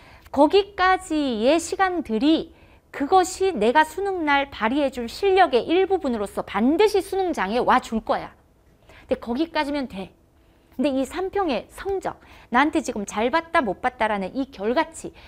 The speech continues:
이게 내 미래를 바꾸진 않는다는 거야. 내 미래를 바꾸는 건 그 성적 전까지의 노력이고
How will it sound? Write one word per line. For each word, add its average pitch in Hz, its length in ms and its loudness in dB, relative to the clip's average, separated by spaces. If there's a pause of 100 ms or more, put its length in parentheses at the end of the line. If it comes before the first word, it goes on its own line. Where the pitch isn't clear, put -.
(180)
이게 311 320 6
내 285 160 2
미래를 240 340 0
바꾸진 - 360 -10
않는다는 202 480 -6
거야. - 160 -14
내 240 140 6
미래를 302 340 0
바꾸는 233 380 -4
건 269 200 4 (340)
그 320 140 6
성적 403 580 0
전까지의 311 800 2
노력이고 254 640 2